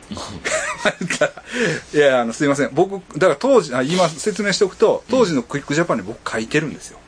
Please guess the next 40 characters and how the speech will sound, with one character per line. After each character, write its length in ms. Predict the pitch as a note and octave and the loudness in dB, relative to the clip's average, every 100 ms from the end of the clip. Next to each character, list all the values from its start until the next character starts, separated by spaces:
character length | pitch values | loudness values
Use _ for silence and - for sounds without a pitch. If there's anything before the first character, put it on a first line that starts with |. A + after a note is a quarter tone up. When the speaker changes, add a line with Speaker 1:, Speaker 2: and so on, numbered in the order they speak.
| - - | -18 -6
Speaker 2:
記 120 | C#3 | -4
事 140 | G2 | -4
を。 40 | F2+ | -6
Speaker 1:
う 20 | |
ん 40 | |
う 80 | F#2+ | -8
ん。 40 | D#2 - - | -12 -14 -6
Speaker 2:
記 140 | A3 | -2
事 80 | E3 | 0
を 60 | G#2+ | 0
書 80 | F2 | -4
い 40 | |
て 80 | - | -6
る 60 | - | -8
ん 40 | |
で 40 | |
す。 60 | - - - - | -10 -20 -20 -4
た 160 | G#3 A#3+ | 0 4
だ、 300 | C4+ F#2+ - - - - - - - | 4 2 -2 -14 -20 -18 -20 -14 -2
え 300 | C#3+ C#3+ C3+ | 2 4 2
ー 40 | |
っ 20 | - - | -2 -6
と、 400 | - B2+ A#2+ C3 - - - - - - - - - - - - - - | 0 4 4 2 -2 -20 -20 -20 -20 -20 -20 -20 -20 -20 -20 -20 -20 -10
僕 280 | F3 F3 A3 | 0 2 2
の 80 | A3 | 2
記 160 | C4+ | 2
事 100 | G3+ | 2
は、 300 | C3+ D#3+ - - - A3 | 4 4 2 -6 -20 -12
Speaker 1:
う 20 | |
ん。 160 | G#3 D3 - | -12 -12 -12
Speaker 2:
言 120 | - A#3 | 0 4
い 60 | |
訳 140 | A3+ G#3 | 4 2
さ 60 | |
せ 80 | F3+ | 0
て 60 | D3 | 0
く 60 | |
だ 40 | C3+ | 0
さ 160 | |
い。 60 | F#2 | -2